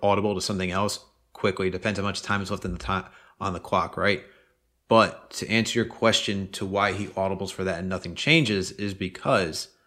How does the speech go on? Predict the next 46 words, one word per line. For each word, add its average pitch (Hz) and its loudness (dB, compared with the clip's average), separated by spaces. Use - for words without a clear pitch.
one, 98 2
they 127 10
only 143 6
have, 120 2
they 123 6
only 135 4
have, 123 2
like, 107 4
a 101 0
Rolodex, 95 0
right, 95 0
for 98 0
whatever 104 4
the 95 0
offense 90 -2
is 78 -4
that 82 -2
everyone 107 2
could 98 -2
be 101 2
on 98 0
the 90 -4
same 90 -2
page 80 -6
on. 76 -10
We 101 0
gotta 117 8
understand 104 0
that 95 0
there's 98 0
a 101 0
lot 110 6
of 110 2
new 107 2
guys, 107 4
so 101 2
it's 92 -2
not 104 2
a - -4
complex 101 0
playbook 98 0
that 90 -6
they're 87 -4
running 73 -6
right 71 -10
now, 67 -14